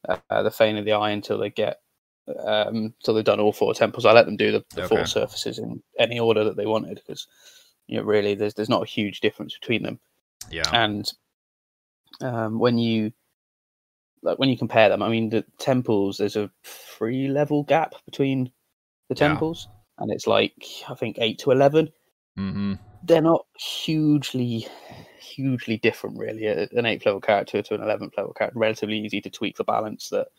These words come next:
Speaker 1: you know, if they go to the eighth level one last, you can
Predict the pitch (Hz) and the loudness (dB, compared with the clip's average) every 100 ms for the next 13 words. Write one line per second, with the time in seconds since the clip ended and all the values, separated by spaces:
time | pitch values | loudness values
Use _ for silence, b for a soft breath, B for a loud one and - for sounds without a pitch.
0 | b b b b - 98 98 98 110 101 | b b b b -2 0 2 2 4 4
1 | 101 101 - 104 98 104 101 104 107 101 | 2 2 2 0 0 -2 -2 4 4 4
2 | - - - - 107 - 104 107 | -4 -10 -14 -8 -8 -4 -6 -8